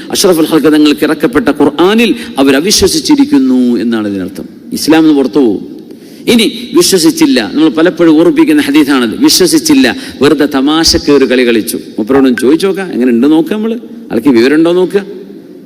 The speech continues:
തമാശക്ക് കളിപ്പിച്ചു, ഒരാളെ മുമ്പിൽ കൈ നീട്ടി കാണിച്ചു കൊടുത്തു. അങ്ങനത്തെ ആൾക്കാരല്ലേ കൈരേഖാശാസ്ത്രം നോക്കുന്നു,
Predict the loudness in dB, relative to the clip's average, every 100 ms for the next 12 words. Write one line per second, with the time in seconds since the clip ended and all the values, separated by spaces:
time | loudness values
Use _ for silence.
0 | -14 -2 2 2 2 -2 0 2 2 2
1 | 0 -2 -4 -2 0 2 0 0 0 0
2 | 0 -2 -4 -6 -6 -6 -4 -6 0 2
3 | 2 2 2 0 0 0 0 -2 -4 -6
4 | -2 2 2 2 2